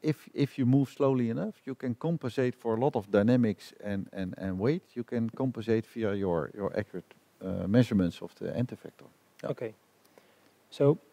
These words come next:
Speaker 2: um, as these systems become complex, I, I know that in current practice, most people write their own slicing software, so they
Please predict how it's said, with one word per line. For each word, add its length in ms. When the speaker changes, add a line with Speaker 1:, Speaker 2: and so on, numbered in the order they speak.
Speaker 2:
um, 260
as 140
these 120
systems 360
become 400
complex, 480
I, 160
I 40
know 220
that 160
in 100
current 360
practice, 460
most 200
people 300
write 220
their 160
own 160
slicing 520
software, 520
so 240
they 260